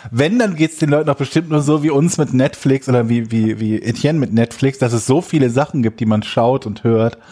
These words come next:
dass man sich denkt, boah, jetzt noch häufiger Podcast ohne richtigen Namen.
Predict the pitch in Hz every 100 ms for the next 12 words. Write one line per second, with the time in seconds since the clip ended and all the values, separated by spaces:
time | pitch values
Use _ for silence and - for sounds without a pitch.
0 | - - - 107 117 104 101 113 107 110
1 | 104 101 98 - 113 151 - 202 - 117
2 | 107 104 - 107 - 107 110 101 104 101
3 | - 101 104 104 104 101